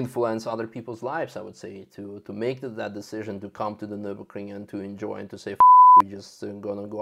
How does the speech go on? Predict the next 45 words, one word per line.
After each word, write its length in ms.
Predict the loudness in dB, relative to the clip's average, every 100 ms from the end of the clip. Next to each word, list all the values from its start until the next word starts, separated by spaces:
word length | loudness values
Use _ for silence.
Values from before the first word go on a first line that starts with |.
| -8
out 100 | -10
with 100 | -14
a 100 | -2 -2
bang." 220 | -2 -8 -18 _ _ _ _ _ -10
In 60 | -4
this 200 | -2 -4 -6 -8
case, 300 | -8 -10 -12
and 80 | -10
in 60 | -10 -10
other, 140 | -8
there 140 | -4 -2
are 60 | -2 -6
m-, 100 | -6 -6
many 120 | -6 -4 -4
other 160 | -4 -6 -8
cases, 280 | -10 -12 -16 -10
uh, 100 | -10 -6 -6
similar 260 | -4 -8 -10
to 60 | -4
that, 160 | -4 -4 -8 -12
not 100 | -10
to 60 | -10 -10
such 120 | -8
an 60 | -12 -14
extreme, 360 | -12 -10 -8 -10
but 120 | -10
where 140 | -12 -12 -12
people 200 | -12 -12 -10
say, 80 | -10
like, 120 | -10 -10
"Hey, 120 | -10 -10 _ _ _ -14
because 220 | -4 -4 -4
of 40 | -4
you, 80 | -2 -2
I 20 | -4
decided 380 | -6 -4 -4 -6 -12 _ -14
to, 100 | -12 -10 -12
uh, 220 | -14 -16 -18 -4
to 60 | 6
f-, 80 | 10 12 10
I'm 100 | 8 4
gonna 200 | -4 -4 -6
go 40 | -8
with 100 |
my 60 | -10